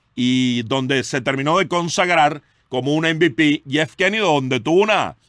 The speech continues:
recuerdan, una tormentosa relación con, eh, Barry Bonds. Convivieron allí, eh, en ese clubhouse, pero, mm, no eran muy amigos, no se querían mucho.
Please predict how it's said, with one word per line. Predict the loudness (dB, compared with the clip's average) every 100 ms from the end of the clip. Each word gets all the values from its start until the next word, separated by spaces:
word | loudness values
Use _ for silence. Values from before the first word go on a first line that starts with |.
| _
recuerdan, | -8 -4 0 2 0
una | 0 -2
tormentosa | 0 2 2 0 -2 -4 0 0 2 2
relación | 2 2 0 0 0 -2 -4 -12 _ _
con, | 0 4 4 2
eh, | 0 0
Barry | 2 2 4 2
Bonds. | 2 2 0 -4
Convivieron | -4 -2 2 2 2 2 0
allí, | -2 0 -2 -2 _ _ _ -6
eh, | -4 -4 -4
en | -2
ese | -2 -2 -2
clubhouse, | -2 -2 0 2 2 0 -6 _ _
pero, | -2 2 2 0 -2 -8 _ _
mm, | -12 -12 -12
no | -8 -6
eran | -4 -2
muy | 0
amigos, | 2 2 0 0
no | -2
se | -2 -2
querían | 0 0 0
mucho. | -2 -4 -4 -8